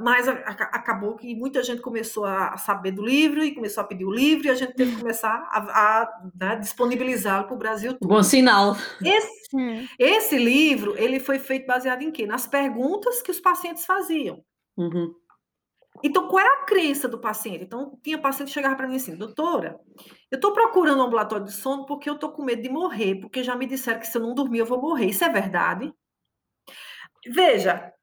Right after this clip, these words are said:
Speaker 1: é uma pergunta
Speaker 2: Sim,
Speaker 1: muito
Speaker 2: sim.
Speaker 1: interessante, que, que dá muita margem pra
Speaker 3: Uhum.
Speaker 1: muitas discussões. Então, o livro é pautado nessas questões. Então, se você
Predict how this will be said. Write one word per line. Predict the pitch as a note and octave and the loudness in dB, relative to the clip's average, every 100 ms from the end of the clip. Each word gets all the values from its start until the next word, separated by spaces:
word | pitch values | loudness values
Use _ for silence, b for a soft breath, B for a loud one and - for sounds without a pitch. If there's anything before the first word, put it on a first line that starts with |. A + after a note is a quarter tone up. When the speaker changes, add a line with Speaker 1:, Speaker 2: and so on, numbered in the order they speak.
| - | 0
Speaker 1:
é | C4 | 2
uma | B4 D#5 | 4 2
pergunta | F#4+ C4 B3 | 2 0 2
Speaker 2:
Sim, | C4+ | 6
Speaker 1:
muito | C#4+ | 6
Speaker 2:
sim. | C4+ D4+ | 8 6
Speaker 1:
interessante, | D4+ G3 G3+ - G#3 F#3 F#3+ | 4 -2 -4 -6 -6 -6 -8
que, | _ A#3 | _ -20
que | - | -8
dá | B3 C#4 D#4 | 0 2 2
muita | E4 D4 G4 A4 E4+ | 0 0 0 0 -2
margem | B3+ A#3 A#3 A#3 | 0 -4 -4 -2
pra | B3 | 0
Speaker 3:
Uhum. | B3+ A#3 E4 | 0 0 -4
Speaker 1:
muitas | G4 B3+ | -2 -6
discussões. | G#3 - G#3 - F#3+ E3 - - b b b | -6 -10 -10 -10 -8 -10 -14 -20 b b b
Então, | C#4 E4+ | 0 4
o | F#4+ | 6
livro | D#4+ F4+ | 6 4
é | D4 | 2
pautado | B3+ B3 A3+ G3 | 0 0 -2 -2
nessas | G3 G3+ G3+ | -4 -4 -6
questões. | - E3 - - - - | -10 -10 -12 -18 -20 -20
Então, | - A3+ | -8 -6
se | - - F#4 | -4 -2 0
você | F#4 F#4 E4+ | 0 -2 -4